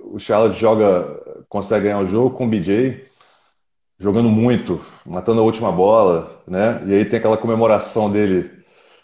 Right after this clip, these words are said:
né, olhando pro banco, olhando pro Phil Jackson, né? E, e aí o, o, o Michael decide que ele, "Cara, eu... eu vou dominar esse cara aqui agora e vou mostrar pra ele", né?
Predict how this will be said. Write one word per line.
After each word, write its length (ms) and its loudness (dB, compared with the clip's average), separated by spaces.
né, 160 -2
olhando 280 4
pro 140 0
banco, 380 2
olhando 200 0
pro 100 -10
Phil 140 -4
Jackson, 760 0
né? 320 -4
E, 1200 -8
e 120 -4
aí 200 -2
o, 80 0
o, 800 0
o 20 -4
Michael 360 0
decide 500 -2
que 100 -4
ele, 400 0
"Cara, 200 -4
eu... 260 -8
eu 120 -18
vou 100 -6
dominar 380 -2
esse 180 -10
cara 240 -6
aqui 140 -10
agora 360 -4
e 40 -6
vou 100 -10
mostrar 280 -8
pra 160 -2
ele", 200 0
né? 160 -10